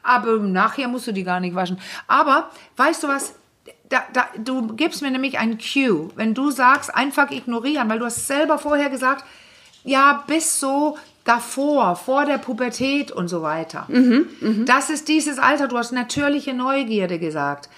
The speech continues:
Speaker 2: Ja.
Speaker 1: Und der Vorschlag von Sexologen und Se-, Sozia-, äh, Sexualpädagogen und so weiter ist tatsächlich, es nicht zu ignorieren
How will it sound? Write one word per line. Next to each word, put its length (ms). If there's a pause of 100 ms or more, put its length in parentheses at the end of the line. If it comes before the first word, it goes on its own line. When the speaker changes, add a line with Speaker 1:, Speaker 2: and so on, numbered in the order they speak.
(160)
Speaker 2:
Ja. 200
Speaker 1:
Und 380 (180)
der 160
Vorschlag 640
von 160
Sexologen 720
und 100
Se-, 240
Sozia-, 400
äh, 100
Sexualpädagogen 1000
und 80
so 120
weiter 400
ist 260
tatsächlich, 600
es 180
nicht 420
zu 120
ignorieren 720